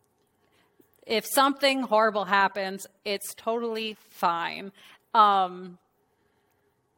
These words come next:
it's, it's simply not gonna be the end of the world if the farm doesn't continue.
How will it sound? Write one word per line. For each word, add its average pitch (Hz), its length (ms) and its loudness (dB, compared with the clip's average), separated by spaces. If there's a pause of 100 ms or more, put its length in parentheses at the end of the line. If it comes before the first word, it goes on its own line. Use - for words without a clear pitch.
(1800)
it's, 220 280 -4
it's 247 160 0
simply 254 280 -2
not 208 260 0
gonna 214 100 -8
be 202 160 -8
the 196 180 -12
end 208 100 -6
of 202 60 -8
the 196 80 -6
world 196 280 -6
if 214 140 -8
the 196 80 -8
farm 185 400 -2
doesn't 196 300 -2
continue. 180 540 -14